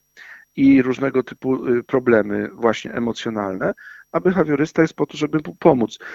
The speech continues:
Y, i jeżeli coś nas w takim zachowaniu naszego pupila niepokoi, czyli obserwujemy coś, z czym normalnie sobie nie dajemy rady, tak? Czyli nie pomagają takie, no, zwykłe środki, które zazwyczaj pomagały, czyli nie wiem, jak pogłaskam psa, on nie przestanie, to znaczy, że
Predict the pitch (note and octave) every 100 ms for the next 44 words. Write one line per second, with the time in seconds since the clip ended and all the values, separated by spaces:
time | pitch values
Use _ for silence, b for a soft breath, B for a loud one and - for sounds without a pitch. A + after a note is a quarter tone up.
0 | B - B2+ A#2+ - D#3 D3+ D3 D3 C#3+
1 | C3+ C#3+ E3 D#3 - F3+ D#3 C#3 - -
2 | C3 - B2+ B2+ B2 B2 B2+ B2 A2+ -
3 | B2 A#2+ - - C3 A#2+ B2 - B2 G#2+
4 | F#2 C3+ C#3+ C3 - C3+ B2 C3+ C3+ A#2+
5 | - B2+ - B B - - C#3 C3+ C3
6 | C3+ D#3+ D#3 - C3 C3+ C3+ C3+ C#3 C3+
7 | C3+ B2+ F#2+ - G2+ A2 - A#2 B2+ B2+
8 | C3 B2+ C#3 C3 A#2 A2+ - A#2+ B B
9 | - B2+ B2 B2 C#3 - B2+ B2 b -
10 | - C3 - - - A#2+ A#2+ A#2 A#2 A#2
11 | - A#2+ A2+ A2 G#2 G#2 G2 - - A2
12 | G2+ - _ B B B B2+ - C#3 C3+
13 | C3 - B2 - A#2+ A#2+ A#2+ A#2+ - A#2+
14 | - A#2+ C#3 B2+ A2+ B2 - A#2+ A#2+